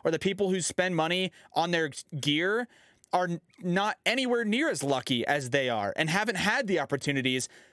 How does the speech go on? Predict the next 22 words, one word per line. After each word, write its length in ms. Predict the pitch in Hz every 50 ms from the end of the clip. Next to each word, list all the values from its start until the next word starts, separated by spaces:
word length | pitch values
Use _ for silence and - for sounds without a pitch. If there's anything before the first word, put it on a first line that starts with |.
| _ _ _ _ _ _ _
that 220 | - 147 139 139 -
they've 220 | 175 156 143 139
had 260 | 147 143 135 127 127 -
and 160 | - 185 190 - _ _ -
weren't 320 | 196 180 233 277 285 - _ - 135 -
born 580 | - 185 214 285 339 302 202 160 151 156 165 156 _ - -
with 200 | 180 208 196 -
the 100 | 240 202
bodies 680 | 147 - 175 190 240 311 277 190 135 113 117 117 127
that 200 | 180 180 170 147
they 160 | 185 175 165
have. 400 | 156 147 147 127 110 104 87 - - _ - - - - - _ -
And 160 | - 208 202
so 240 | - - 233 226 208
I'm 80 | 202
not 160 | 226 269 262 233
asking 360 | 233 254 254 - 254 214 185
Ben 180 | 196 196 190
Simmons 300 | 175 - 214 220 220 196
to 80 | - 180
walk 260 | 165 180 185 185 -
around 380 | 185 175 185 180 180 175 165